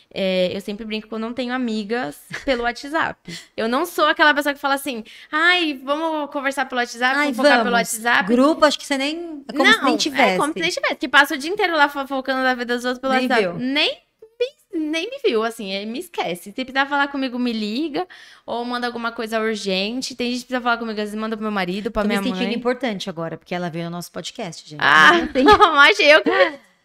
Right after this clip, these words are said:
Speaker 1: importante.
Speaker 2: E respondeu a gente, que legal. E assim, é,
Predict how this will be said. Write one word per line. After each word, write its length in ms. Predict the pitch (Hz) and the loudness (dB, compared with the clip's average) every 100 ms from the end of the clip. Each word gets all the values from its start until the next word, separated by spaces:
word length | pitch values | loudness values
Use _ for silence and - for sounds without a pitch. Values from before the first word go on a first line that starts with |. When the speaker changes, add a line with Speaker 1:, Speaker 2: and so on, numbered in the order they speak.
| 359 | -10
Speaker 1:
importante. 560 | - 277 277 254 247 | 2 2 2 2 2
Speaker 2:
E 100 | 233 | 4
respondeu 760 | 254 240 185 226 220 208 220 247 | 4 4 4 2 2 4 4 6
a 80 | 233 | 4
gente, 320 | 202 214 - | 2 0 0
que 80 | 277 | -2
legal. 520 | 302 214 175 165 175 - | 0 0 -2 -2 -6 -2
E 140 | 269 | 0
assim, 300 | 285 277 233 | 0 -4 -2
é, 180 | 214 | -2